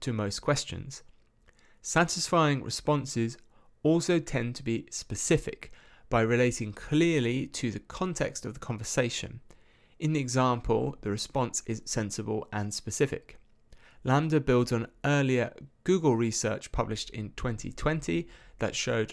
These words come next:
transformer-based language models trained on dialogue could learn to talk about virtually anything. Since then, we've also found that once trained, lambda can be fine-tuned to significantly improve the sensibleness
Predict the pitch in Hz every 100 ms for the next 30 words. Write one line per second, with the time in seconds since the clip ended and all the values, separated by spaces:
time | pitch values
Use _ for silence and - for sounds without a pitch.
0 | - 120 - - 165 165 151 135 127 127
1 | - 113 117 117 113 113 110 107 101 -
2 | - 120 113 95 107 151 147 143 123 120
3 | 117 - - _ 120 107 120 135 151 147
4 | 139 127 117 113 - 110 - - 101 -
5 | 101 - - 135 120 - 139 - - -
6 | - - - - - 135 131 185 185 -
7 | - 113 - 170 180 165 139 - 120 117
8 | 113 - 110 117 - - - 180 131 131
9 | 147 - - - - 131 147 147 139 127
10 | 113 - 143 147 156 143 135 127 123 120
11 | - - 135 139 156 147 139 135 127 -
12 | 117 104 - - 175 165 - - 101 117
13 | 123 -